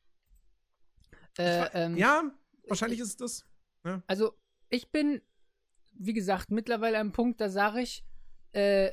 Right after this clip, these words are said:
Speaker 1: mit wenig Fleisch oder ich sage, m-, mit nicht ganz so viel Fleisch, weil ich mag das Verhältnis nicht. Also, ich bin so ein Verhältnisesser. Es sollte
Speaker 2: Mhm.
Speaker 1: alles in einem Verhältnis stehen.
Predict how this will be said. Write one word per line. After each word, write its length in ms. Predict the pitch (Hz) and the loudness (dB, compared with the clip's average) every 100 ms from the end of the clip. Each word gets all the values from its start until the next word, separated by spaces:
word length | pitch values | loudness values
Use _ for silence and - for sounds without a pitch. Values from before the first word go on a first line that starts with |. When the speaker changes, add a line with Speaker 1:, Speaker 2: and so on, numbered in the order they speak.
| 196 | 0
Speaker 1:
mit 420 | 196 190 175 151 | -2 -2 -2 0
wenig 420 | 185 233 240 - | 2 2 0 -2
Fleisch 640 | - 175 160 226 294 - - | -2 0 2 0 -2 -10 -2
oder 200 | 190 208 | 0 2
ich 100 | 196 | 2
sage, 280 | 208 202 208 | 2 2 0
m-, 340 | 196 196 196 | -4 -6 -6
mit 160 | 196 196 | -6 -4
nicht 180 | 190 | -6
ganz 220 | - 196 - | -4 -4 -4
so 60 | |
viel 340 | 175 - 214 247 | -6 -2 0 0
Fleisch, 500 | 247 233 269 294 185 | 0 0 0 -2 -2
weil 240 | 202 196 | 2 2
ich 140 | 208 - | -2 -4
mag 300 | 202 240 - | -2 -2 -4
das 180 | 220 - | -6 -6
Verhältnis 680 | - 190 196 262 - 208 - | -4 -2 0 0 0 -4 -2
nicht. 260 | 190 165 170 | -6 -4 -6
Also, 220 | 165 175 196 | -6 -6 -8
ich 180 | - | -8
bin 160 | - 240 | 0 0
so 80 | 214 | 2
ein 80 | 190 | 0
Verhältnisesser. 1080 | 180 160 220 - 285 - 214 262 302 311 339 - - - | 0 2 2 0 -4 -4 -6 -4 -2 -2 -4 -10 -10 -10
Es 160 | - | -4
sollte 480 | 190 233 262 170 180 | 2 2 4 4 6
Speaker 2:
Mhm. 180 | 202 208 _ | 4 0 _
Speaker 1:
alles 320 | 180 220 240 | -4 -2 -2
in 120 | 220 226 | -2 -2
einem 120 | 214 | 0
Verhältnis 540 | 196 185 214 214 175 | -2 0 0 0 -6
stehen. 480 | - - 143 160 277 | -8 -8 -6 -4 -6